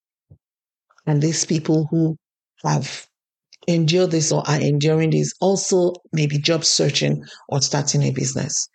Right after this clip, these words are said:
Emotional support can help alleviate the stress and improve their mental well-being. Numerous studies have highlighted the positive impact of emotional support on individu-, individuals facing challenging circumstances.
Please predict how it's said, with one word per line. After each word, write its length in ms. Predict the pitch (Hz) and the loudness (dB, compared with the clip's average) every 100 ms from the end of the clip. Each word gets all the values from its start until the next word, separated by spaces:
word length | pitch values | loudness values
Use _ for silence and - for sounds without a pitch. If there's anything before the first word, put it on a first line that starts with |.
| - - - - | -20 -20 -14 -2
Emotional 640 | 175 165 185 185 202 190 | 0 2 2 2 2 2
support 560 | 190 156 143 156 139 - | 2 0 0 0 0 -2
can 180 | 147 131 | -2 0
help 240 | 143 143 147 | 0 -2 -2
alleviate 460 | 139 135 131 147 143 - - 110 | -4 -2 -2 -4 -8 -6 -6 -2
the 80 | |
stress 760 | 151 - - 175 185 214 - - - - - | 0 0 0 2 2 2 0 -4 -12 -20 -8
and 280 | - 147 143 - | -2 0 -2 -4
improve 440 | 147 - 160 156 | -4 0 -2 0
their 140 | 156 | -2
mental 460 | 139 143 - 143 135 | -2 -4 -4 -2 -2
well-being. 440 | 127 67 - - - _ _ _ - - _ _ _ _ _ - | -4 -4 -6 -8 -12 _ _ _ -20 -20 _ _ _ _ _ 0
Numerous 460 | 226 233 240 220 | 2 4 4 2
studies 380 | - 175 165 156 | 2 0 0 0
have 140 | 139 | -2
highlighted 680 | 135 165 165 156 151 147 143 | -2 0 2 2 0 0 -2
the 80 | 139 | -2
positive 460 | - 156 151 151 143 | -2 -2 0 -2 -2
impact 500 | 139 135 135 135 - _ _ - | -2 -2 -2 -2 -8 _ _ -6
of 120 | 147 | -2
emotional 460 | 156 156 151 170 160 | 2 2 0 0 0
support 360 | - 151 151 | -2 0 0
on 140 | 143 135 | 2 2
individu-, 440 | 139 139 135 147 - | 0 0 0 0 0
individuals 640 | 151 147 147 156 156 156 | 0 2 0 2 2 0
facing 600 | - 196 170 - 175 170 - - - _ - | 0 -2 -2 0 0 0 -4 -16 -20 _ -2
challenging 500 | 202 175 170 156 160 | 2 2 2 2 0
circumstances. 1000 | - 156 151 147 - 117 113 101 - | 0 -2 0 -2 0 -2 -2 -4 -4